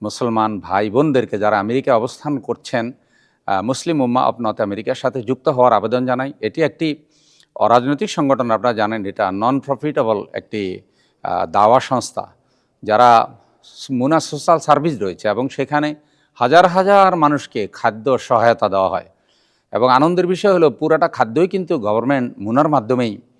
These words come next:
আহ, জনগণের কাছে পৌঁছে দিচ্ছে, এবং পুরো খাদ্য কার্যক্রমটাই হলো ফ্রি, কাউকে কোনো বিল পরিশোধ করতে হয় না। হাজার হাজার মানুষ কিন্তু এর দ্বারায়, আহ, উপকৃত হচ্ছেন।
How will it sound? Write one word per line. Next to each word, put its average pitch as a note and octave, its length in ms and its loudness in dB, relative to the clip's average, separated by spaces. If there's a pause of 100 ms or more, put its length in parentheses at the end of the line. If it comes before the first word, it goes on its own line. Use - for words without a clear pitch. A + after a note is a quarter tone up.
(440)
আহ, G#2 280 0
জনগণের A2 460 -2 (960)
কাছে A2+ 320 -2
পৌঁছে C3 360 -4
দিচ্ছে, - 380 -12 (480)
এবং D3 400 0 (300)
পুরো F#3 220 4 (220)
খাদ্য D3 400 0
কার্যক্রমটাই C#3+ 600 0
হলো D#3+ 180 0
ফ্রি, D#3 440 0 (720)
কাউকে A#2+ 260 0
কোনো C#3 180 2
বিল C3 260 0
পরিশোধ E3 360 -2
করতে - 240 -4
হয় C3 160 -2
না। F3 160 -4 (400)
হাজার B2+ 380 4
হাজার F3+ 340 2
মানুষ F3+ 280 0
কিন্তু B2 300 -6 (240)
এর F#2+ 160 -6
দ্বারায়, F#2+ 340 0 (840)
আহ, F#2 380 0
উপকৃত D#3+ 360 -2
হচ্ছেন। B2+ 400 -4